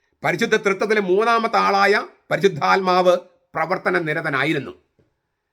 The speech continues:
എങ്കിലും സഭയ്ക്ക് നൽകപ്പെട്ട പരിശുദ്ധാത്മാവിനെ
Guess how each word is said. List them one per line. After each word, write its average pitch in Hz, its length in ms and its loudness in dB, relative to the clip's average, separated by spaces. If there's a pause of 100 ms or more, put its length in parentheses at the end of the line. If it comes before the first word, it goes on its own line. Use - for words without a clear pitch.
(180)
എങ്കിലും 254 420 2 (100)
സഭയ്ക്ക് 190 300 0
നൽകപ്പെട്ട 240 360 0
പരിശുദ്ധാത്മാവിനെ 208 880 0